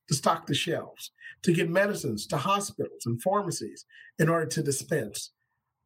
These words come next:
to those that need it. We saw how fragile our system is when one little bug comes in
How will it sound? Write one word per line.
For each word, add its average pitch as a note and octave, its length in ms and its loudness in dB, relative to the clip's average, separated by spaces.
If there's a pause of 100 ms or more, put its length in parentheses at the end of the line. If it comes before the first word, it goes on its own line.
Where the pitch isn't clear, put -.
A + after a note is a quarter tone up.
to D#3 100 2
those C#3 260 2
that B2+ 140 -2
need C3+ 200 0
it. - 120 -10 (1500)
We G3+ 280 6
saw - 460 -2 (360)
how C#3+ 240 -2
fragile E3+ 640 -2 (360)
our C#3 200 2
system - 640 -4
is - 460 -2 (560)
when A2+ 260 0
one G3+ 540 0 (280)
little D3 300 2
bug A2+ 480 -4 (920)
comes C#3 400 0
in C3 360 -4